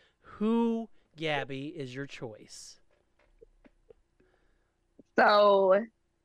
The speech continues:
Speaker 2: my heart wants to go with Sherri, but I love Miss Elizabeth, so that's
Speaker 1: Mm-hmm.
Speaker 2: kind of a hard one.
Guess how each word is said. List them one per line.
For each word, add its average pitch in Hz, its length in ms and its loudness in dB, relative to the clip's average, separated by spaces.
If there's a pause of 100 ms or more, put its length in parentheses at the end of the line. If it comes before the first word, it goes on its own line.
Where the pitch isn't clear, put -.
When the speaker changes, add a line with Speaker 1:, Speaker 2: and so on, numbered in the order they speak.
(120)
Speaker 2:
my 190 240 2
heart 202 340 0
wants 180 240 -2
to 180 60 -4
go 170 140 2
with 151 160 -4
Sherri, 165 520 -2 (1300)
but 180 160 4
I 175 100 6
love 165 240 4
Miss 165 140 0
Elizabeth, 160 520 2
so 170 80 2
that's 160 180 2
Speaker 1:
Mm-hmm. - 60 -2
Speaker 2:
kind 175 120 4
of 165 60 2
a 156 60 2
hard 160 220 0
one. 226 240 0